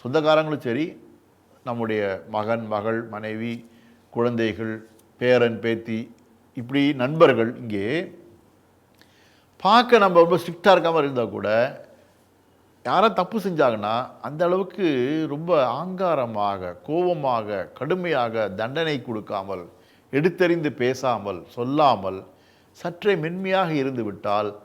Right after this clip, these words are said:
உறவு நீடிக்கும். அடுத்த முறை அவர்கள் தங்களை திருத்தி கொண்டு நேர்மையாக இருப்பதற்கு, சரியாக இருப்பதற்கு, முறையாக இருப்பதற்கு அல்லது உங்களை கோபப்படுத்தாமல் இருப்பதற்கு ஒரு வாய்ப்பு இருக்கிறது. அப்போது தான் நம்ம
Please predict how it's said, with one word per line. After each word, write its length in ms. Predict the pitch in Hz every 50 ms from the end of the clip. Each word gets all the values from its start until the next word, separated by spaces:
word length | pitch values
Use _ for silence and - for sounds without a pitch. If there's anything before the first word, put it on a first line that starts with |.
| - _ _ _ _ _ -
உறவு 380 | 117 113 117 131 143 147 156 139
நீடிக்கும். 760 | 113 104 104 104 104 101 98 87 - - - 95 92 92 87 82 78 - _ _ _ _ _ _ _ _ _ _ -
அடுத்த 320 | 101 113 135 151 151 170 147
முறை 220 | 139 156 151 143
அவர்கள் 360 | 131 120 120 120 139 160 170 170 - - -
தங்களை 280 | 113 110 113 113 110 107
திருத்தி 360 | - 151 175 180 175 196 170
கொண்டு 320 | 147 135 120 120 120 143 165 170 165 - - - _ _ _ _ _ -
நேர்மையாக 580 | 120 117 117 131 147 160 151 151 147 139 127 120
இருப்பதற்கு, 540 | 117 110 - 113 107 107 98 95 - 139
சரியாக 440 | 131 - 113 113 131 139 147 151 143
இருப்பதற்கு, 520 | 135 120 110 - 113 107 110 120 123 139 127
முறையாக 400 | 120 120 127 135 143 147 139 123
இருப்பதற்கு 520 | 113 110 113 123 113 104 107 104 107 143
அல்லது 300 | 131 123 123 143 165 175 170 170 - - - - - - _ -
உங்களை 360 | 131 127 135 139 139 127 113
கோபப்படுத்தாமல் 960 | 113 - 135 151 156 185 175 160 156 147 135 - - - 131 127 135 139 127
இருப்பதற்கு 440 | 117 120 - 123 113 113 117 117 143
ஒரு 80 | 127 107
வாய்ப்பு 400 | 101 101 107 135 139 135 - 123
இருக்கிறது. 540 | 101 101 87 90 95 92 87 87 92 92 87 85 - - _ _ _ -
அப்போது 320 | 95 95 - 127 127 139
தான் 260 | 147 135 117 120 160 185 185 - - - _ _ _ _ _ _ _ _ -
நம்ம 240 | 104 101 101 101